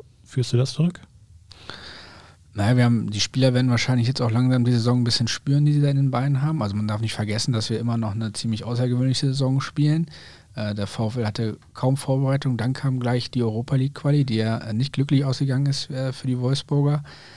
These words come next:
Speaker 2: Ähm, dann die Saison, dann keine Winterpause.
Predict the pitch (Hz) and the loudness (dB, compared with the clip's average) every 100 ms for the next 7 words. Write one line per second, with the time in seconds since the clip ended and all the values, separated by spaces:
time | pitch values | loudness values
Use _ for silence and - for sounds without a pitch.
0 | - - - 113 110 110 110 110 - 107 | -20 -14 -4 0 0 0 -2 -8 -8 0
1 | 135 147 131 120 143 151 123 123 147 - | 2 4 4 2 0 0 0 0 0 -4
2 | - _ _ - - 156 135 143 156 151 | -16 _ _ -4 2 4 4 2 0 0
3 | 156 160 175 190 | 0 2 2 -2